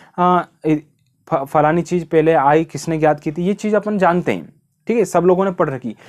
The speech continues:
लेकिन एक नई चीज़ योजनाएं के साथ में व्यवस्थाएं बिल्कुल अच्छी तरह से इसको, इसमें दिया गया है, मैंने इसको पढ़ा है, उसके बाद ही मैंने सोचा कि आप तक ये चीज़ प्रोवाइड करवाऊँ ताकि आप ये चीज़ से जुड़ जाएँ।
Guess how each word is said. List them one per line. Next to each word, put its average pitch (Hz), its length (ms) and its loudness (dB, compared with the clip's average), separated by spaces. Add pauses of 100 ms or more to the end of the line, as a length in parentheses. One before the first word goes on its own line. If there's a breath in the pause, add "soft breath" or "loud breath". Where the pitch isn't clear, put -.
(240 loud breath)
लेकिन 190 240 2
एक 220 120 -4
नई 165 280 2
चीज़ 190 220 -4
योजनाएं 165 580 2
के 208 200 -4
साथ 175 340 0
में 185 260 0
व्यवस्थाएं 170 760 0
बिल्कुल 165 340 -4 (100)
अच्छी 143 320 -6
तरह 175 180 -2
से 160 140 -8
इसको, 196 320 -4 (400 loud breath)
इसमें 170 340 0
दिया 151 200 4
गया 156 160 4
है, 175 80 4
मैंने 175 220 2
इसको 180 260 -2
पढ़ा 151 340 2
है, 117 180 -4 (300 soft breath)
उसके 147 200 -2
बाद 139 300 2
ही 180 60 2
मैंने 175 200 0
सोचा 180 280 -6
कि 190 140 -4
आप 170 140 -4 (120)
तक 170 160 -4
ये 170 80 -4
चीज़ 165 200 -8 (220)
प्रोवाइड 147 360 2
करवाऊँ 151 440 0
ताकि 147 300 -2
आप 151 220 -2
ये 147 100 -4
चीज़ 160 160 -10
से - 200 -6
जुड़ 123 200 0
जाएँ। 87 220 -8